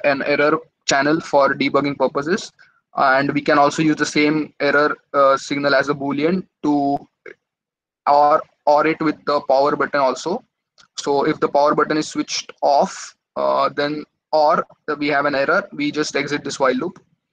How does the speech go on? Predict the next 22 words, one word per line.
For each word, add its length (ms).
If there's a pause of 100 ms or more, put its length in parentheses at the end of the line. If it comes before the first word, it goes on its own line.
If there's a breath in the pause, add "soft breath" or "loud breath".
(280)
Uh, 240
down 240
here, 300
we 160
just 240
have 160
a 80
timer. 580 (160)
Uh, 360 (520)
this 100
is 120
the 100
time 280
delay 420
element, 500
uh, 120
which 220
we 120
will 80
be, 200 (140)
uh, 100
using 400